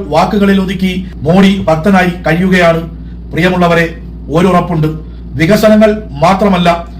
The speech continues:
സംഘപരിവാറിനെതിരെയുള്ള പോരാട്ടത്തിൽ സഖാവ് പന്ന്യൻ രവീന്ദ്രൻ മുൻപിൽ തന്നെ ഉണ്ടാകും. ആയതിനാൽ നിങ്ങളുടെ വിലയേറിയ ഓരോ വോട്ടും അരിവാൾ നെൽക്കതിർ അടയാളത്തിൽ രേഖപ്പെടുത്തി സഖാവ്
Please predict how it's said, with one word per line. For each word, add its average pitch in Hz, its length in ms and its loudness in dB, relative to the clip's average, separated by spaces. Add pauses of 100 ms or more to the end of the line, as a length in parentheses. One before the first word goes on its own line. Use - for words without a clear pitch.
(300)
സംഘപരിവാറിനെതിരെയുള്ള 202 960 4 (160)
പോരാട്ടത്തിൽ 202 580 2 (280)
സഖാവ് 185 320 2 (100)
പന്ന്യൻ 190 300 2
രവീന്ദ്രൻ 175 360 -2 (220)
മുൻപിൽ 180 380 0
തന്നെ 175 240 0
ഉണ്ടാകും. 170 320 0 (560)
ആയതിനാൽ 180 360 2 (420)
നിങ്ങളുടെ 185 440 2
വിലയേറിയ 196 420 4 (240)
ഓരോ 214 200 4 (100)
വോട്ടും 175 260 -4 (500)
അരിവാൾ 185 360 2
നെൽക്കതിർ 180 380 -2
അടയാളത്തിൽ 190 480 2
രേഖപ്പെടുത്തി 190 460 0 (440)
സഖാവ് 175 340 2